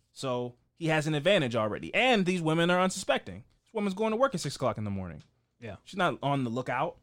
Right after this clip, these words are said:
Speaker 2: How did they figure out he has big hands, though?
Speaker 1: Well, I mean, the, the strangulation marks.
Speaker 2: Okay.
Speaker 1: I mean, they're going, like, around, like,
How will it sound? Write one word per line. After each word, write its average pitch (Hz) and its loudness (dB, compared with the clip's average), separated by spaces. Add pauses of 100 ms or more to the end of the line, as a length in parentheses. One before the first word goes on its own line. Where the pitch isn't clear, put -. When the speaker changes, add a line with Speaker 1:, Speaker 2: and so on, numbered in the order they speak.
(1400)
Speaker 2:
How 190 4
did 214 6
they 220 8
figure 185 4
out 160 4
he 156 4
has 147 2
big 127 0
hands, 120 -2
though? 95 -20 (640)
Speaker 1:
Well, 214 6
I - 8
mean, 214 6
the, 170 -8 (180)
the 170 2
strangulation 202 4
marks. 90 -8
Speaker 2:
Okay. 110 -8
Speaker 1:
I 101 -10
mean, 185 2
they're 185 6
going, 160 4 (520)
like, 143 -2
around, 147 4 (1040)
like, 151 -2